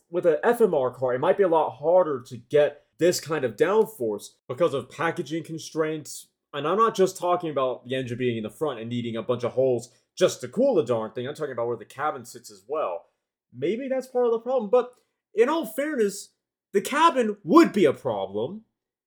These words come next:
and they figured it out on mid-engine cars. So I, I don't know why they haven't gotten, as far as I can see,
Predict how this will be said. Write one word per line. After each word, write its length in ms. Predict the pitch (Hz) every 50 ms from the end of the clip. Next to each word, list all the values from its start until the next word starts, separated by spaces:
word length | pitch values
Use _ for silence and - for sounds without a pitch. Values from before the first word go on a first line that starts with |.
| _
and 140 | - 190 196
they 100 | 196 202
figured 300 | 196 196 226 226 208 196
it 80 | 202 208
out 160 | 196 190 180
on 100 | 185 180
mid-engine 420 | 175 175 175 180 185 - 147 110
cars. 340 | - - 95 90 85 - -
So 480 | - - 160 151 143 139 135 135 135 - _ _ _ _ _ _ _ _ _ _ _ _ _ _ _
I, 280 | - 160 190 202 196 -
I 100 | - 196
don't 140 | 226 247 247
know 140 | 240 233 220
why 360 | 190 160 196 220 240 254 254
they 100 | 214 185
haven't 380 | 151 151 175 175 156 165 160 135
gotten, 400 | 139 156 165 160 151 143 135 127 - _ _
as 120 | 143 127 -
far 180 | - 147 139
as 80 | 131 -
I 120 | 139 -
can 180 | - - 170 123
see, 360 | 117 - - 104 98 92 -